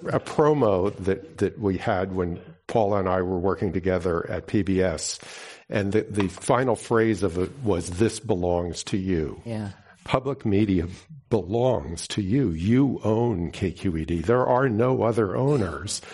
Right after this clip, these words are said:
Speaker 1: other than the people who live in this community.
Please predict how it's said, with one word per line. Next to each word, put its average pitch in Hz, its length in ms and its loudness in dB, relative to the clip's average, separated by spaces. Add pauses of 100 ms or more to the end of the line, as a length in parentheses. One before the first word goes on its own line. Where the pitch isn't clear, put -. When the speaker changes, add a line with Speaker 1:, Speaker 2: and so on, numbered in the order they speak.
(220)
Speaker 1:
other 113 320 2
than 107 240 0
the 98 80 -2
people 101 400 -2
who 101 140 -2
live 87 260 0
in 90 140 -2
this 90 180 -4
community. 98 680 0